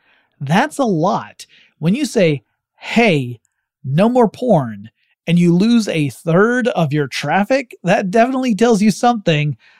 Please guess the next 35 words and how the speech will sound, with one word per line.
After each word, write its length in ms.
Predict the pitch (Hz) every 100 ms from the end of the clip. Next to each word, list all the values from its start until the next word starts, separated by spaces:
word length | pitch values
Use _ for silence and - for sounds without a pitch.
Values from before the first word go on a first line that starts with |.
| -
about 360 | 156 165 170 -
how 420 | 165 190 202 202 208
your 180 | 170
users 720 | 180 214 226 147 143 139 131 - _ -
were 200 | 151 156
using 480 | 156 175 160 160 160
your 200 | 160 147
platform. 720 | 160 160 135 135 110 98 101 _ _ _ -
Now 120 | 160 180
that 200 | 262 -
brings 280 | 233 220
us 120 | 208 190
up 220 | 180 -
to 120 | 170
two 200 | 156 160
thousand 480 | 147 147 143 135 135
nineteen. 600 | 131 127 131 - 120 107
So 300 | - 160 160
at 160 | 170 185
this 200 | 226 -
point, 400 | - 196 185 -
Tumblr 440 | - 165 170 175 170
is 220 | 147 135
wallowing 760 | 135 147 160 160 147 131 131 143
under 340 | 151 147 135 131
oath, 460 | 151 127 139 - _ _ _ _ _ _ _ -
which 420 | 135 - - - _ _ -
now 220 | 147 156
that 80 | 170
I 120 | 147
actually 320 | 143 135 156 139
think 200 | 160 143
about 240 | 127 127
it, 140 | 135
that, 160 | 139